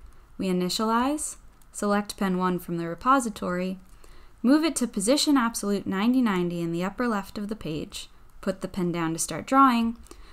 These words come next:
move the pen to position absolute ninety-nine hundred at the right side of the page, pick the pen up to stop drawing, and finally, put the pen back in the repository.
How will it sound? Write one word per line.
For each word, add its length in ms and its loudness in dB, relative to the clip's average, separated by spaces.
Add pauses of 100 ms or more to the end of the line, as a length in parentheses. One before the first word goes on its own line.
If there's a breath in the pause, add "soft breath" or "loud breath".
(200 loud breath)
move 240 6
the 80 0
pen 280 0
to 80 -2
position 400 -2
absolute 460 -2
ninety-nine 540 0
hundred 400 2
at 100 -4
the 80 -6
right 300 2
side 180 -2
of 80 -2
the 80 -2
page, 480 -6 (340 soft breath)
pick 220 0
the 80 -2
pen 220 -2
up 160 -2
to 100 -6
stop 380 6
drawing, 500 4 (260 loud breath)
and 200 0
finally, 600 2 (140)
put 180 2
the 100 0
pen 220 -2
back 280 0
in 80 -2
the 100 -2
repository. 840 -6